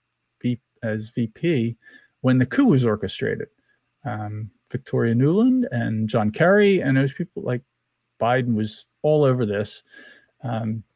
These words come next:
here's the number here I remembered. Yeah, between Biden and Putin, they have control of ninety percent of the world's nuclear arsenal. Uh,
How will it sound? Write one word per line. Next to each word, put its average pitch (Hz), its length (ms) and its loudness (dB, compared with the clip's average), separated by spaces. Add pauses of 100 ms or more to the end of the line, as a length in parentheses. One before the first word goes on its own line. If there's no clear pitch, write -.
(1000)
here's 156 200 4
the 131 60 0
number 120 220 2
here 117 140 4
I 104 40 4
remembered. 104 560 0
Yeah, 113 200 2
between 135 400 2
Biden 175 300 4
and 147 100 2
Putin, 147 380 2
they 135 100 4
have 139 160 2
control 131 400 0
of 117 80 0
ninety 131 380 4
percent 127 400 0
of 117 120 0
the 110 180 -4 (340)
world's 123 280 2
nuclear 120 640 0 (180)
arsenal. 104 500 -4 (460)
Uh, 117 180 -6